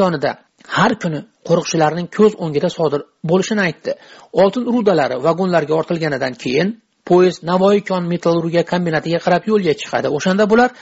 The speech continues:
poyezdning ustiga chiqib, to Ziyovuddin stansiyasigacha rudalarni qoplarga solib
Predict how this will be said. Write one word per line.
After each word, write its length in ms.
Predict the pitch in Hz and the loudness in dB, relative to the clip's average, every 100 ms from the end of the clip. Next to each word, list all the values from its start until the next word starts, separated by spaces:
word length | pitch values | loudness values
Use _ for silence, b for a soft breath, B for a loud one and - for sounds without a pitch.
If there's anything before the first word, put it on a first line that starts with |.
| B B B - | B B B 2
poyezdning 380 | 240 233 208 202 - | 4 4 0 -4 -6
ustiga 320 | - - 175 165 | -10 -2 0 0
chiqib, 220 | - 233 - | 0 -2 -2
to 100 | 196 202 165 | 0 0 2
Ziyovuddin 460 | 190 185 175 196 185 | 2 0 -2 -6 -8
stansiyasigacha 840 | - 190 185 202 180 196 196 - 165 - _ _ B B _ | -4 -4 -2 -2 -2 0 0 2 0 -2 _ _ B B _
rudalarni 460 | 190 196 180 170 185 - | 2 4 4 2 -2 -2
qoplarga 400 | 185 170 160 160 - | -2 -2 -2 -4 -2
solib 220 | 160 208 | 0 0